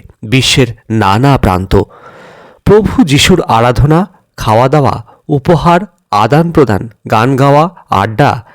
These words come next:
ঘর বাড়ি সাজানোর মাধ্যমেই প্রভু যিশুকে স্মরণ করেন খ্রিস্টীয় ধর্মাবলম্বীরা।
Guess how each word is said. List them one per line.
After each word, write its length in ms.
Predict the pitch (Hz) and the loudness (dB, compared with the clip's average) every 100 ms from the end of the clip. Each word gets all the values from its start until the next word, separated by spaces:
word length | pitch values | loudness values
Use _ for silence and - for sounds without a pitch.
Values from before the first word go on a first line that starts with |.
| - - - | -20 -20 -8
ঘর 300 | 139 - 175 190 | -2 2 2 2
বাড়ি 240 | 165 165 | 2 0
সাজানোর 460 | 175 139 110 127 135 | 0 0 2 2 2
মাধ্যমেই 540 | 117 110 - 156 131 113 | 0 -2 -2 -2 -2 -4
প্রভু 420 | - 139 131 180 | 0 0 2 0
যিশুকে 400 | 127 - 147 139 127 - - | 0 -2 0 0 -2 -10 -6
স্মরণ 400 | - 131 120 147 | -2 0 2 0
করেন 300 | 160 131 98 110 - _ | 0 0 0 -4 -16 _
খ্রিস্টীয় 500 | - 175 - 175 165 165 - - | -2 -2 0 2 2 2 -6 -4
ধর্মাবলম্বীরা। 840 | 110 123 117 113 110 104 110 101 | -2 0 0 0 0 0 2 0